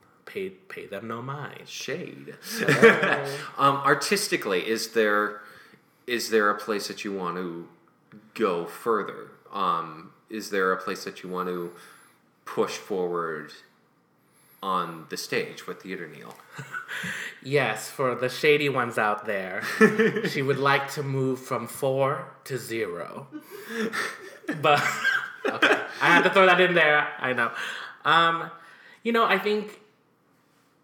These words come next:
Speaker 1: um, in terms of artistically, a part of me, I wish I could be a choreographer, but I'm not, like, that's not a skill of mine. Like, I can reteach dances,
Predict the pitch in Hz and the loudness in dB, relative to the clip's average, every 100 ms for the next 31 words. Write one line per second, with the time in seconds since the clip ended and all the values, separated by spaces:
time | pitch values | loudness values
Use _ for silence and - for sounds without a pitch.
0 | _ - 147 139 135 123 117 113 120 - | _ -4 0 2 2 0 -4 -10 -16 -20
1 | _ _ - - 135 151 147 135 120 - | _ _ -20 -18 -12 -8 -6 -2 -2 -4
2 | 143 - 147 147 147 135 147 - - _ | -12 -10 -10 -6 -6 -6 -8 -12 -20 _
3 | _ _ _ _ _ _ - - - - | _ _ _ _ _ _ -18 -18 -18 -20
4 | - 151 143 190 190 196 - 147 139 156 | -12 -12 -6 0 0 0 0 0 0 -2
5 | 151 147 151 127 123 - 127 107 113 113 | -2 -4 -4 -2 -2 0 -2 -2 -2 -6
6 | 120 113 117 131 147 139 147 - - 123 | -6 -6 -8 -10 -6 -2 0 -2 -4 -4
7 | 110 - - _ _ 135 131 151 143 143 | -4 -8 -20 _ _ -10 -8 -2 2 2
8 | 120 - - 98 98 104 90 87 113 135 | 0 -8 -8 -6 -6 -6 -8 -10 -8 -4
9 | 135 170 185 143 127 147 - 190 175 185 | -2 0 2 0 -2 -4 -4 -6 -6 2
10 | 175 175 180 190 190 196 | 6 6 4 4 4 4